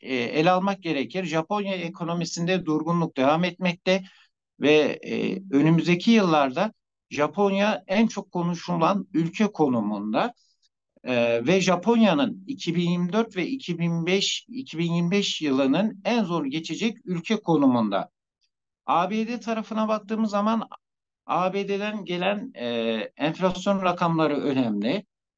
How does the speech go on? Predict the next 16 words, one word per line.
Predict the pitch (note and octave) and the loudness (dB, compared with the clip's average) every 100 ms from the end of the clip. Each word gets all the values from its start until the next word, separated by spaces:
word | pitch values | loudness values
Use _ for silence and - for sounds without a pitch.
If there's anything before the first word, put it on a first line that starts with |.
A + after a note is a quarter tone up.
| _ A2 | _ -12
E, | B2 A#2+ A#2+ B2 | -8 -6 -6 -8
biliyorsunuz | A#2+ D#3 G#3+ A3 A3 G#3 A3 - | -6 2 6 4 2 0 0 0
A | E3 F3+ F#3 | 0 0 -2
B | F#3 | -4
D | G3+ | -4
yüz | G3+ F3 G#3 F3+ | -6 -2 -4 -4
yıl | F#3 F3+ | -6 -2
aradan | C3 E3 F3 G3+ | 0 0 0 -2
sonra | F#3 E3 C#3 D#3 F#3 | -2 -4 -2 -2 -4
piyasalarda | - F#3 F#3+ F3 D3+ C3+ F3 F#3 - | -2 -2 -2 -2 -2 -2 -4 -6 -2
T | F3+ F3 | -2 0
bir | G#3 G#3 | -2 -4
takas | - F3 G#3+ G3+ | -4 -2 -2 -4
sistemini | - - F3+ F#3 F3 | -8 -4 -2 -2 -2
başlattı. | C#3+ A#2 G#2+ G2 _ C3+ A3 - _ _ _ _ _ _ _ - | -2 -4 -8 -8 _ -2 -2 -4 _ _ _ _ _ _ _ -2
E, | C3 B2+ | 0 2